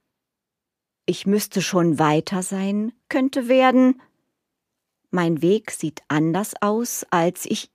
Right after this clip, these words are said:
ihn mir mit zwanzig ausgemalt habe.“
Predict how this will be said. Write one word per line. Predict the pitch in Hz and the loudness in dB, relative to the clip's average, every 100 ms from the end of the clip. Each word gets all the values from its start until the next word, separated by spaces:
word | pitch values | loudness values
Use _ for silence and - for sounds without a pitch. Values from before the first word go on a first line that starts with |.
| - | -2
ihn | 208 214 220 | 0 2 4
mir | 220 214 | 2 2
mit | 220 220 | 2 0
zwanzig | - 233 214 214 - 240 - | -2 2 2 2 -2 -4 -2
ausgemalt | 233 220 - 196 170 165 160 - | -2 -2 -2 0 2 2 -2 -2
habe.“ | 170 160 160 165 | -2 0 -2 -4